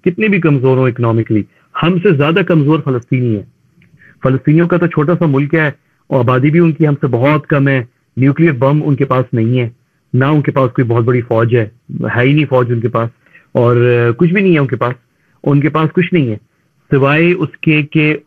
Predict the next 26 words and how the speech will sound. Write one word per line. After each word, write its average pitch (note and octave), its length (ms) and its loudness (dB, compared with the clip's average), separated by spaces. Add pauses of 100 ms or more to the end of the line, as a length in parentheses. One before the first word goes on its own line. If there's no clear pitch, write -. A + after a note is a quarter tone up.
(140)
उनके C#3 320 0
पास D#3 260 0
जो C3+ 140 0
दूसरे B2+ 420 -2
tools C3+ 380 0
हैं, A#2+ 200 -4 (260)
उसका G3+ 240 0
वो F3 80 2
maximum B2 480 -2
इस्तेमाल A2+ 300 -2
करें। A2+ 240 -2 (320)
मैं, D3 360 2 (140)
अ, D3 280 0
आपको, C#3 340 0
और D3+ 200 -2
इसी E3+ 260 0
पे F3 100 2
हमारा D#3 260 0
वक्त C#3 160 0
भी D3 120 0
तकरीबन C#3+ 320 0
चार B2+ 240 -2
minute C#3 220 0
रहता B2 240 0
है D3 120 -2 (420)
आखिर, B2 340 -2